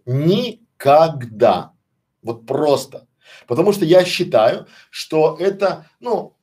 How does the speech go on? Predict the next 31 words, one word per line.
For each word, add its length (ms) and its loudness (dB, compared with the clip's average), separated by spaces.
занижает 840 0
ценность. 540 -6
Лучшая 540 -4
ценность — 480 -4
это 120 -10
когда 360 2
вы 280 -2
у 220 -6
нас 460 -2
лучший 420 -4
ученик, 520 -12
и 40 -10
я 380 4
вас 460 2
могу 380 -2
порекомендовать 720 -4
своему 400 -2
клиенту. 720 -4
Это 280 -2
вот 240 2
лучшая 340 -6
ценность 400 -8
и 100 -10
для 200 -4
меня, 340 0
и 60 2
для 180 0
вас, 240 2
и 40 -20
для 140 -10
клиента. 640 -8